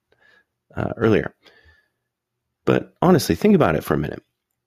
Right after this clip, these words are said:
Do you brush your teeth and wash your face every morning? Honestly, I would hope you do,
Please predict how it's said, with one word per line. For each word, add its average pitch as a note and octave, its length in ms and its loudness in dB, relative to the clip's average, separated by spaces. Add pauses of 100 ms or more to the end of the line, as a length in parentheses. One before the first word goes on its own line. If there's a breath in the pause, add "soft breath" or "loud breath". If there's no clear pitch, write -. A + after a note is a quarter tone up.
(600)
Do G#2 100 0
you C3 140 2
brush B2+ 320 -2
your C3 80 -4
teeth D#2+ 420 -4
and E2+ 140 -2
wash D#2+ 240 -4
your G2+ 60 -6
face C3 320 -4
every D#2 180 -6
morning? - 300 -10 (840)
Honestly, E2 360 -2
I E2+ 60 -2
would E2 100 -6
hope E2 180 -8
you - 60 -10
do, G#2+ 400 0